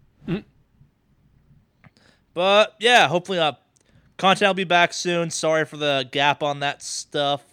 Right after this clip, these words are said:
Speaker 2: I apologize about that, but life gets in the way, unfortunately, and we are a small crew. Um, anything you wanna say before you close it out, Jeff?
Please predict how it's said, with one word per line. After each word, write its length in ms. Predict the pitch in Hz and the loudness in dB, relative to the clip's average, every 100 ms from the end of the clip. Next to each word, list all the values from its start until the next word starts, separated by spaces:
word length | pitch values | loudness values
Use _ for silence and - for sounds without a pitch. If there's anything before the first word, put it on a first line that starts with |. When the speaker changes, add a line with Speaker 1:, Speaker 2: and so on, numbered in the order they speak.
| _ | _
Speaker 2:
I 200 | 127 120 - _ _ _ _ _ _ | -8 -8 -12 _ _ _ _ _ _
apologize 640 | - 139 139 135 147 135 131 | -10 -2 -2 -2 -2 -2 -2
about 320 | 131 139 135 | -4 -6 -4
that, 340 | 143 139 135 | -2 -2 -2
but 200 | - 123 | -8 -10
life 200 | 120 123 | -8 -8
gets 220 | - 127 - | -10 -16 -14
in 60 | |
the 60 | 120 | -10
way, 180 | 139 143 | -8 -6
unfortunately, 720 | 139 - 139 135 123 139 139 | -8 -10 -10 -10 -14 -12 -10
and 120 | 127 | -10
we 140 | 123 | -10
are 180 | 123 120 | -8 -6
a 140 | 120 120 | -6 -8
small 600 | - - - 120 120 120 | -8 -10 -12 -12 -14 -14
crew. 800 | - - 214 196 185 175 175 - _ _ _ _ | -18 -20 -14 -12 -10 -10 -10 -12 _ _ _ _
Um, 460 | 127 135 139 135 131 _ _ _ _ _ _ _ _ _ _ _ | -6 -2 -2 -4 -8 _ _ _ _ _ _ _ _ _ _ _
anything 340 | 143 147 139 143 | -10 -8 -8 -8
you 60 | |
wanna 120 | 147 143 | -6 -4
say 140 | 151 | -6
before 180 | 135 151 | -6 -8
you 80 | 143 | -8
close 320 | - 165 156 | -8 -8 -4
it 60 | |
out, 140 | 165 175 | -4 -2
Jeff? 400 | 208 208 208 | -2 -2 -4